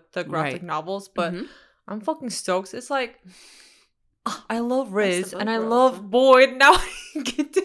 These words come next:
Speaker 1: have both of them. That's the one character that I love.
Speaker 2: <laughs> Yeah. No, so I haven't seen many of his, um, The Sisters Brothers
Speaker 1: Yes.
Speaker 2: has been on my list
Speaker 1: Mm-hmm.
Speaker 2: for a while. And The Sound of Metal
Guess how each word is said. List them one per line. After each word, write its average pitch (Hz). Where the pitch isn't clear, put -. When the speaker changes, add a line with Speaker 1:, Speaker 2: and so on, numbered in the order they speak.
Speaker 1:
have 415
both 226
of 233
them. 247
That's 330
the 359
one 190
character 233
that 285
I -
love. 285
Speaker 2:
<laughs> 269
Yeah. 180
No, 190
so -
I 185
haven't 262
seen 190
many 208
of 190
his, 180
um, 165
The -
Sisters 190
Brothers 247
Speaker 1:
Yes. 262
Speaker 2:
has 190
been 175
on 170
my 160
list 185
Speaker 1:
Mm-hmm. 170
Speaker 2:
for 170
a 165
while. 190
And 196
The 190
Sound 170
of 151
Metal 143